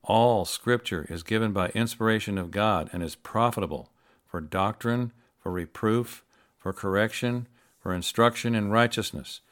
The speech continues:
that the man of God may be complete, thoroughly equipped for every good work." Continuing in the Scriptures, the Holy Spirit revealing the Word of God to you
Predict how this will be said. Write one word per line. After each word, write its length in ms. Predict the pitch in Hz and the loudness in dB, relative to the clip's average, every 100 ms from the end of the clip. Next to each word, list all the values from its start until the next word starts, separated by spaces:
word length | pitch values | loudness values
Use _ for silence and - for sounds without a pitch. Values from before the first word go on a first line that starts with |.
| _ _ - | _ _ -10
that 120 | 87 | -6
the 120 | 90 | -4
man 380 | 87 104 120 120 | 0 2 4 4
of 200 | 117 95 | 0 2
God 320 | 113 117 110 | 4 6 4
may 160 | 98 95 | 2 0
be 160 | 92 | -4
complete, 680 | - 92 - - 123 113 - _ _ _ _ _ - | -4 -8 -6 0 2 2 -4 _ _ _ _ _ -8
thoroughly 500 | - 120 127 113 101 | 4 6 8 6 2
equipped 500 | - 123 123 - - | 0 4 4 4 -2
for 260 | 85 - - | -6 -4 2
every 360 | 120 117 110 90 | 4 4 2 -2
good 340 | 98 113 98 | 0 0 0
work." 460 | 92 110 92 - - _ _ _ _ _ _ _ _ _ _ _ _ _ _ _ _ _ | 0 0 0 -6 -20 _ _ _ _ _ _ _ _ _ _ _ _ _ _ _ _ _
Continuing 720 | - 92 - - 135 135 127 123 | -8 -8 -4 0 2 4 4 4
in 80 | |
the 80 | 117 | 2
Scriptures, 640 | - 120 120 - 78 - - _ _ _ | 0 0 0 0 -6 -8 -18 _ _ _
the 120 | 92 85 | -8 -4
Holy 300 | 98 117 123 | 0 2 2
Spirit 480 | 120 - 123 120 104 | 0 -2 0 2 0
revealing 640 | 90 82 82 110 120 123 | -4 -8 -2 0 2 2
the 60 | 113 | 0
Word 220 | 107 117 | 2 2
of 140 | 117 98 | 2 2
God 260 | 110 117 | 2 2
to 100 | - | -2
you 260 | 87 78 | -6 -6